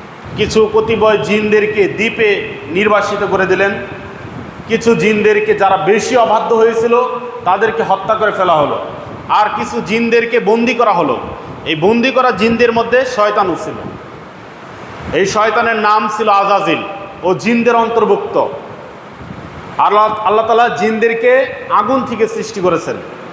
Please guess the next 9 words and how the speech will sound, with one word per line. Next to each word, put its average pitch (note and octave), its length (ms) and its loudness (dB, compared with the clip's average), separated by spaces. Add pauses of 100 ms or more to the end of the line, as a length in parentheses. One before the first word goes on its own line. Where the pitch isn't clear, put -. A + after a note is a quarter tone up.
(920)
প্রিয় G3+ 160 4
উপস্থিতি, G3 460 0
তারপরে G#3 480 0 (1040)
শয়তানের G3 600 0
জ্ঞানের G3+ 380 2
কারণে, G3+ 440 2 (800)
তার F3 160 4
অধ্যবসায়ের G3+ 680 2
কারণে G3 400 2